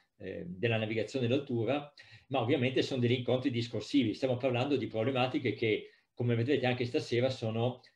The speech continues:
complesse, con, eh, molte diramazioni, con molti argomenti da approfondire. E vi anticipo che, ehm, questi incontri sono un po' una, un preambolo, una premessa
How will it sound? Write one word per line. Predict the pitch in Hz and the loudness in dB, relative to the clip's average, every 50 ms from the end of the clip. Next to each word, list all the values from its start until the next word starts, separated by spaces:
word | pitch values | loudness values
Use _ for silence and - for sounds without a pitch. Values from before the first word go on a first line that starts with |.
| _ _ | _ _
complesse, | - 120 117 113 127 131 135 156 - - - 160 151 - | -6 -4 -4 0 2 4 4 4 2 0 0 0 0 0
con, | - 107 104 107 110 | -2 -4 -4 -2 -2
eh, | 107 107 104 | -2 0 0
molte | 104 110 127 139 135 - - | 2 4 4 2 2 0 -2
diramazioni, | 127 113 107 113 110 120 131 - - - 127 135 147 147 131 | 0 0 0 2 2 0 -2 -2 0 2 2 2 2 0 -2
con | 123 - 107 107 | -4 -4 -6 -4
molti | 107 117 127 120 127 | -2 -2 -2 0 -2
argomenti | 110 101 120 110 107 107 107 113 117 - 120 113 107 104 - - _ _ | -2 -2 -2 -2 -2 -2 -4 -4 -4 -4 -2 -2 -2 -4 -8 -12 _ _
da | - - 110 | -6 -4 -4
approfondire. | - - 113 113 - 113 107 101 98 95 92 90 90 - - - - - - - _ | -2 -2 -4 -4 -4 -4 -6 -4 -4 -2 -2 -4 -4 -6 -10 -14 -20 -20 -20 -12 _
E | - 160 123 - - - - _ | 2 2 2 2 0 -4 -12 _
vi | 110 107 135 | -2 0 2
anticipo | 143 156 147 - 139 127 - - 160 - 170 170 165 165 165 | 2 2 2 2 2 2 2 -2 -2 2 4 4 4 4 2
che, | - 147 135 123 117 123 - | 0 2 2 2 2 0 -2
ehm, | 123 117 110 107 104 101 98 95 92 92 92 92 92 98 101 98 104 - | -4 -4 -2 -2 -2 -2 -2 -2 -4 -6 -10 -12 -12 -14 -14 -14 -10 -2
questi | - 127 123 - 156 | 0 0 0 2 0
incontri | 160 - 143 143 156 160 156 151 123 | 0 2 2 2 2 2 2 0 0
sono | - - 139 135 127 113 107 | 0 0 2 2 2 2 0
un | 104 101 - | -2 -2 -2
po' | - 143 127 110 107 | 2 2 2 2 2
una, | 104 101 98 98 95 95 92 90 - - _ _ _ | -2 -4 -4 -4 -4 -4 -6 -8 -10 -16 _ _ _
un | - 120 117 | -4 -4 -2
preambolo, | 117 120 123 127 143 139 120 117 104 107 107 107 | 0 2 4 4 4 4 2 0 0 0 0 2
una | 107 110 110 | 2 0 0
premessa | - 151 156 143 123 123 123 - - - 135 135 139 143 - | 0 0 0 2 2 2 0 -2 -4 -2 -2 0 0 -2 -6